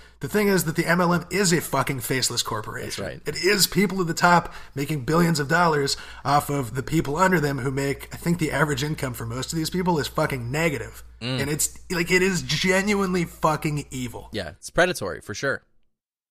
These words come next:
Speaker 1: Exactly. And so I would, you know, I would try to maybe send her an article or some information on this because
Speaker 2: Yeah.
Speaker 1: there's, there's a lot of info on this and, and the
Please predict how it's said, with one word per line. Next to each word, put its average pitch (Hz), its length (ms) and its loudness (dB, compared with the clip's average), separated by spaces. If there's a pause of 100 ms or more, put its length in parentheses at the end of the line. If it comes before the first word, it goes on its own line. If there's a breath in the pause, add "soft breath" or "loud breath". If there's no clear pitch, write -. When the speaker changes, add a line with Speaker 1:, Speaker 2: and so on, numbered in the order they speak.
(160)
Speaker 1:
Exactly. 143 600 -4 (220)
And 165 140 2
so 156 480 2 (480)
I 151 140 4
would, 180 360 2 (200)
you 143 100 -6
know, 110 160 -12 (120)
I 160 80 -4
would 151 220 -4
try 170 420 0
to 143 160 -6
maybe 117 320 -6
send 110 340 -4
her 107 100 -12
an - 160 -14
article 147 480 0
or 113 60 -4
some 107 160 -2
information 131 560 -4
on 113 140 -6
this 113 180 -4
because 113 260 -10
Speaker 2:
Yeah. 117 60 -8
Speaker 1:
there's, 131 400 -2
there's 143 220 -4
a 131 40 -2
lot 151 320 0
of 117 280 -6
info 117 320 -6
on 113 200 -8
this 123 280 -4
and, 117 260 -12
and 113 180 -8
the 117 140 -10